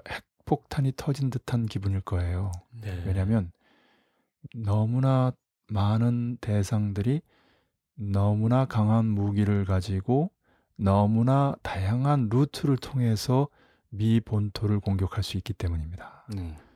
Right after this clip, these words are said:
Speaker 1: 또 미국이 아시아 태평양이나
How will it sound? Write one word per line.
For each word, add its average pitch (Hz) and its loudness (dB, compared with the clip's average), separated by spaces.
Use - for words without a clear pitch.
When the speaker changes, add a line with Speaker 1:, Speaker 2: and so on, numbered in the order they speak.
Speaker 1:
또 95 2
미국이 104 2
아시아 92 2
태평양이나 95 -2